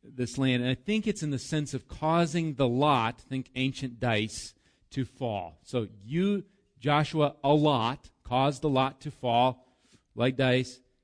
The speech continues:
And remember, whose hand controls all that?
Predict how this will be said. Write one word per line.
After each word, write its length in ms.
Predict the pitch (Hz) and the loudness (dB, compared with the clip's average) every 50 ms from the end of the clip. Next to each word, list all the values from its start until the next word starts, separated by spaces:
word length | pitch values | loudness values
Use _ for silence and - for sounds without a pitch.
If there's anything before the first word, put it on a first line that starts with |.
| _ _ _ _ _ _ _ _ _ _ - | _ _ _ _ _ _ _ _ _ _ -8
And 160 | 127 117 110 - | -8 -8 -8 -8
remember, 340 | 120 123 131 131 120 113 117 | -6 -4 -4 -2 -2 -2 -4
whose 240 | 107 135 151 151 - | -2 -2 -2 -2 -2
hand 480 | 120 151 147 135 131 139 156 160 127 - _ _ _ _ _ _ _ _ _ | -2 0 0 2 2 0 0 -2 -4 -10 _ _ _ _ _ _ _ _ _
controls 480 | - 139 - - 160 143 139 139 131 113 | -8 -6 -2 2 2 4 4 4 2 0
all 300 | - 117 123 143 156 156 | -2 2 4 6 6 6
that? 340 | 147 143 139 147 - - | 6 4 2 0 -2 -6